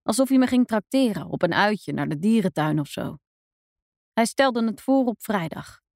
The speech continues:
In het weekend en op maandag was de rabbijn bezet en onze terugvlucht stond geboekt voor woensdag.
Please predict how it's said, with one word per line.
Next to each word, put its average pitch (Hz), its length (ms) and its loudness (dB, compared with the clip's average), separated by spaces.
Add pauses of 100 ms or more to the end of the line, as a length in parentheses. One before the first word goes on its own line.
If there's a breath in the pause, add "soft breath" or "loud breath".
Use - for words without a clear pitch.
(260)
In 185 100 2
het 147 140 0
weekend 190 400 2
en 170 100 2
op 147 100 -2
maandag 185 440 2
was 185 160 -2
de - 80 -6
rabbijn 185 420 2
bezet 196 420 -2 (260)
en 240 140 2
onze 226 220 0
terugvlucht 262 580 -2
stond 226 260 -2
geboekt 220 380 -2
voor 226 140 0
woensdag. - 600 0